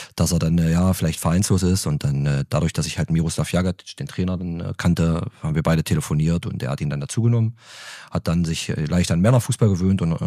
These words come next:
in einer Rückrunde war er halt absoluter Stammspieler und dann wurden ein paar N L Zs auf ihn aufmerksam und dann hat Kräuter Fürth zugeschlagen.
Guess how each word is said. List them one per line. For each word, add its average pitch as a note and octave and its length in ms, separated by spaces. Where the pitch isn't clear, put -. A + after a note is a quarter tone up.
in D2+ 100
einer D2+ 160
Rückrunde E2 320
war D#2+ 140
er E2 60
halt E2+ 140
absoluter - 280
Stammspieler A2+ 600
und D#2+ 440
dann D#2+ 300
wurden D#2+ 280
ein D#2 40
paar D#2+ 300
N E2 80
L D#2+ 80
Zs - 220
auf - 120
ihn F2+ 80
aufmerksam D3+ 520
und B2+ 100
dann A2 100
hat G2 120
Kräuter F#2 200
Fürth - 200
zugeschlagen. G#2 480